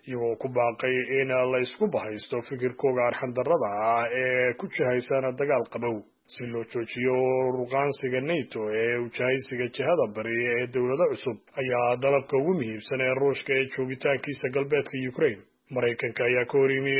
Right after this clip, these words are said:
qaar ka mid ah waxyaabaha ugu muhiimsan ee Ruushku soo bandhigay, hase yeeshee sheegay inay rajaynayaan in ay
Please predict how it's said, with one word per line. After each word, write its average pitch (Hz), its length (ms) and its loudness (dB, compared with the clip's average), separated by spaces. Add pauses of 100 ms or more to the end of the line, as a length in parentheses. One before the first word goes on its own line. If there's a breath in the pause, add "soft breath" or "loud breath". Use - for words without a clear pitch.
qaar 135 320 2
ka 151 160 0
mid 175 180 0
ah 107 80 0
waxyaabaha 120 520 2
ugu 135 180 0
muhiimsan 131 480 -2
ee 131 100 2
Ruushku 135 340 -2
soo 147 220 2
bandhigay, 127 460 0 (200)
hase - 300 -10
yeeshee 113 360 -2
sheegay 127 460 0
inay 131 240 2
rajaynayaan 135 840 0 (100)
in 123 260 -4
ay 131 220 0